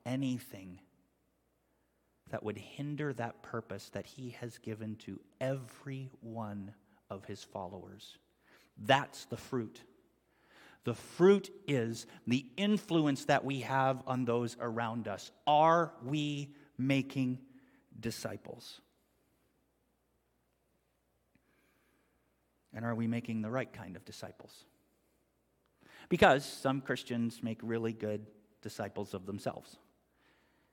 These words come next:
and other Christians make disciples of Christ. Jesus would say that the, the cornerstone,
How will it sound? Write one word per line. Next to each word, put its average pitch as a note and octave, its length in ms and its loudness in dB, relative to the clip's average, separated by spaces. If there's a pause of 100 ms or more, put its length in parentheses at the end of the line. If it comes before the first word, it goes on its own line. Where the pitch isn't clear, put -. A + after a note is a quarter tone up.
(460)
and A#2 100 -8
other A2+ 160 -2
Christians G2+ 720 -10
make F#2+ 180 -10 (640)
disciples - 500 -10
of C#2+ 100 -18
Christ. - 440 -16 (1800)
Jesus C#3 360 -2
would C3 140 0
say A#2 460 2
that A2 280 0
the, G#2 180 -2 (1400)
the A2+ 80 0
cornerstone, E3+ 840 -2